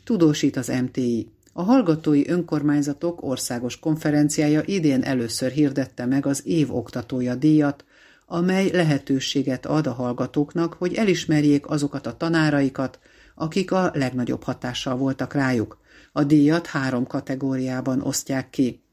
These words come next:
Emberi példakép, szakmai példakép és tanári példakép. Mindegyik kategóriában három-három tanárt díjaznak, így összesen kilenc oktató részesül elismerésben.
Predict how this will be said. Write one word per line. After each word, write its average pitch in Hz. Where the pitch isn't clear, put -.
Emberi 151
példakép, 156
szakmai 175
példakép 135
és 202
tanári 113
példakép. 123
Mindegyik 143
kategóriában 147
három-három 127
tanárt 131
díjaznak, 156
így 208
összesen 156
kilenc 135
oktató 135
részesül 131
elismerésben. 127